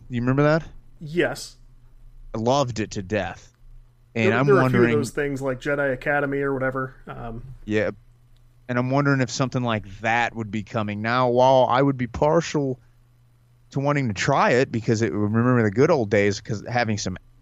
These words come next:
Speaker 1: epic lightsaber battles on some of those games online that were just so stinking fun, you didn't even care if you lost. They were just so fun.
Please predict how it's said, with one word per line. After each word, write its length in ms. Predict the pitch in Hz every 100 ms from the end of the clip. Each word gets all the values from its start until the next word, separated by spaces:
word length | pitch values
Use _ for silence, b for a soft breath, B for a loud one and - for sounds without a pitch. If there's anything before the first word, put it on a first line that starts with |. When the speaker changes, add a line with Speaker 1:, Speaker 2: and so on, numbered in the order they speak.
| 101
Speaker 1:
epic 640 | 165 180 - 101 - - _ _ -
lightsaber 640 | 131 160 135 131 110 107 98
battles 460 | 107 104 98 101
on 140 | 101 101
some 200 | 110 104
of 80 |
those 160 | 101 101
games 340 | 110 104 101
online 540 | 104 98 101 123 120 104
that 100 | 98
were 120 | 101
just 320 | 104 95 -
so 220 | - 180
stinking 400 | 143 - 117 104
fun, 260 | 107 143 151
you 100 | 123
didn't 140 | 120 110
even 140 | 104
care 220 | 98 107
if 80 | 104
you 80 | 95
lost. 580 | 98 104 143 120 - -
They 100 | 104
were 120 | 98
just 160 | 98 -
so 160 | 98
fun. 360 | 92 101 90